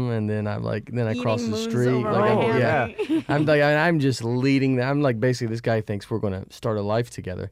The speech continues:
Speaker 2: <laughs>
Speaker 1: And I just lead him on forever. And then, uh, you know, so now
Speaker 3: You should share
Speaker 1: it's
Speaker 3: that with Denny's, and maybe they can pay you to be their, uh,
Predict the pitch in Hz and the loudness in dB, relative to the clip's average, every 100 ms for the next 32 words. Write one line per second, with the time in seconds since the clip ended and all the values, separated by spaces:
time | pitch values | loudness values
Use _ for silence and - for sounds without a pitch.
0 | _ 247 - - - 104 104 104 107 110 | _ -14 -14 -20 -10 -2 0 0 0 -2
1 | 104 107 110 113 110 107 107 107 - 104 | -4 -4 -2 0 0 0 0 -2 -2 -4
2 | 101 98 117 113 98 98 110 104 104 107 | -4 -4 -2 0 -2 -2 -4 -2 -2 -2
3 | 104 104 104 107 113 117 135 - _ - | -2 -2 -2 -4 -4 -2 -2 -6 _ -8
4 | 110 107 113 117 _ _ _ _ _ _ | -4 -2 -2 -4 _ _ _ _ _ _
5 | _ 120 175 131 127 117 104 95 110 107 | _ -12 -10 -6 -4 -4 -6 -6 -8 -8
6 | 95 92 _ _ _ _ _ _ _ - | -10 -12 _ _ _ _ _ _ _ -14
7 | 98 107 113 107 104 98 - 120 120 90 | -10 -8 -6 -8 -10 -12 -12 -12 -10 -12
8 | 92 101 _ _ _ _ _ _ _ _ | -14 -18 _ _ _ _ _ _ _ _
9 | - 95 87 95 87 85 85 85 87 85 | -16 -14 -14 -14 -14 -14 -14 -16 -18 -18
10 | 82 82 | -18 -20